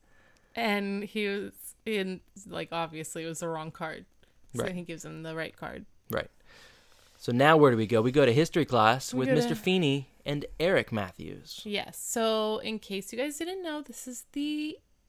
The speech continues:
Speaker 1: A plot.
Speaker 2: I did not realize it at this point. At the point that I realized it, I will tell you.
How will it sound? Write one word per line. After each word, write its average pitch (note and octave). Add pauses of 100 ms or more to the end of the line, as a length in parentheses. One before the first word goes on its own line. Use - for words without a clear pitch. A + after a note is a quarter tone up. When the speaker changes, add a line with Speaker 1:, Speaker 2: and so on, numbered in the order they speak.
(1300)
Speaker 1:
A A3+
plot. - (140)
Speaker 2:
I F#3+
did F#3+
not D3
realize B2
it G#2+
at G#2
this A2+
point. C#3+ (400)
At B2 (500)
the C3
point E3
that C3
I B2
realized B2
it, C3 (300)
I B2
will B2 (160)
tell A2
you. -